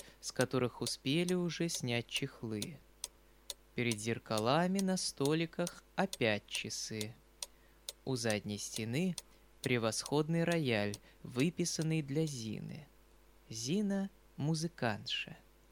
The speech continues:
Около затопленного камина расставлены кресла, по возможности в живописном беспорядке.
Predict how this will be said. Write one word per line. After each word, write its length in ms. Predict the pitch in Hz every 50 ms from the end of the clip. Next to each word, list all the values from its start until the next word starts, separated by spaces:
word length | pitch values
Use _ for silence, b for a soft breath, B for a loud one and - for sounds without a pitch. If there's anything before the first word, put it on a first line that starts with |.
| b b b b b b b b b b -
Около 340 | - 160 - - 160 156 151
затопленного 760 | 135 151 156 - - 165 139 - 131 127 123 123 120 117 120
камина 600 | - - 123 120 139 160 196 214 190 135 117 110
расставлены 640 | 120 113 - - - - 175 180 180 190 185 185 185
кресла, 680 | - - 135 131 127 123 123 - - - 123 120 123 - B B B B - -
по 100 | 127 127
возможности 800 | 123 123 117 120 120 127 170 190 180 180 185 180 - - -
в 80 | 185 165
живописном 680 | 143 135 120 120 117 113 - 151 160 - - 170 156 156
беспорядке. 960 | 151 165 - - - 170 170 156 131 113 101 104 - - - - - 135 135